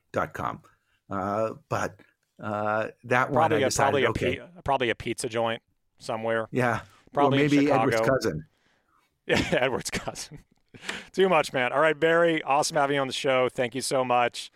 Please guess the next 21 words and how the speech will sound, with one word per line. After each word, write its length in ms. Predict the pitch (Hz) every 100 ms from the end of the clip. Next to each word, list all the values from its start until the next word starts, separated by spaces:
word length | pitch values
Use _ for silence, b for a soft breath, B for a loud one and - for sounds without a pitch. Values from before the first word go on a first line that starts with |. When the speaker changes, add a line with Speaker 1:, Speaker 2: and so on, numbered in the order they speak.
| b b
Speaker 2:
for 100 | 135
joining 320 | 123 123 120
us 160 | 113 110
on 60 |
such 200 | 127 113
short 200 | - 107
notice, 460 | 110 113 113 104 -
and 340 | 107 101 95
congratulations 760 | 107 113 117 110 101 - 107 101
on 380 | 101 101 98 - _ _ _ _
being 240 | 113 110 98
you. 240 | 104 85 _ _ -
You're 80 |
the 60 | 98
man. 240 | 101 98 85 _ B B B _
Speaker 1:
Well, 240 | 107 175 - _ _
congratulations 600 | 113 123 123 135 131 127
on 60 | 123
everything 280 | 123 135 143
you've 160 | 196
done. 220 | 110 76